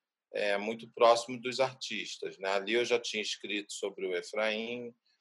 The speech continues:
já tinha pesquisado o Rufino, ido pra Paraíba pesquisar o Rufino, é, e conheci o Renato na, por conta dessa exposição, né? Renato de Pernambuco, Rufino da Paraíba, Efraim do Ceará e o Farnese de Minas.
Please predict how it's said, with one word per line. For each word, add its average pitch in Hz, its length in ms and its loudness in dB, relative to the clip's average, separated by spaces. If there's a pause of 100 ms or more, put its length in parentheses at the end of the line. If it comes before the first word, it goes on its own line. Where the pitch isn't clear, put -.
(220)
já 92 140 -2
tinha 107 180 -4
pesquisado 92 760 0
o - 20 -6
Rufino, 90 580 -12
ido 98 280 -6
pra - 120 -6
Paraíba 87 640 -2
pesquisar - 400 -8
o 80 60 -4
Rufino, 113 920 -8 (500)
é, 82 680 -2 (840)
e 117 260 4
conheci 131 540 4
o 170 80 6
Renato 127 560 6
na, 131 280 4
por 139 260 -4
conta 139 320 4
dessa 123 240 2
exposição, 92 680 -4 (220)
né? 92 140 -8 (420)
Renato 95 400 2
de - 100 -14
Pernambuco, 110 840 0
Rufino 104 440 -6
da 101 80 4
Paraíba, 107 840 4 (460)
Efraim 101 520 0
do 98 100 -4
Ceará 107 880 6
e 113 160 -4
o 107 80 -4
Farnese 110 540 0
de - 100 -10
Minas. 92 640 -14